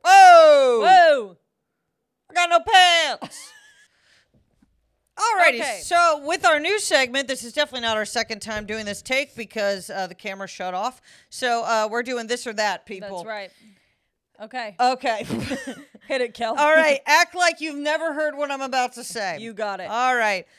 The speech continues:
Speaker 1: This or that, and this week we're doing red flags.
Speaker 2: Yep.
Speaker 1: Uh, so it could be between someone that you're dating or friends or whatever.
Speaker 2: Yeah.
Speaker 1: Okay? So, uh, puts ketchup on spaghetti or <laughs>
Speaker 2: Hold
Speaker 1: eat-
Speaker 2: on. Are you gonna say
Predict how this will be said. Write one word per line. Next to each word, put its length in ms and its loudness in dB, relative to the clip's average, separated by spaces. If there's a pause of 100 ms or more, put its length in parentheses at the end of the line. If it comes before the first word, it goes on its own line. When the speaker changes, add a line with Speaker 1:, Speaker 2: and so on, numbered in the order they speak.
(200)
Speaker 1:
This 260 -8
or 60 -14
that, 260 -8
and 100 -16
this 160 -14
week 240 -20
we're 120 -14
doing 500 -16
red 260 -10
flags. 640 -12
Speaker 2:
Yep. 160 -14
Speaker 1:
Uh, 300 -10
so 200 -14
it 100 -18
could 100 -20
be 120 -16
between 640 -18
someone 300 -18
that 140 -16
you're 80 -18
dating 420 -14
or 60 -16
friends 420 -14
or 40 -20
whatever. 360 -20
Speaker 2:
Yeah. 140 -16
Speaker 1:
Okay? 160 -12 (520)
So, 400 -6
uh, 300 -6 (140)
puts 260 -8
ketchup 400 -10
on 140 -10
spaghetti 520 -12 (1080)
or 480 -2 (760)
<laughs> 140 -20 (1080)
Speaker 2:
Hold 200 0
Speaker 1:
eat- 40 8
Speaker 2:
on. 120 4 (600)
Are 60 -10
you 120 -6
gonna 480 -2 (220)
say 80 -16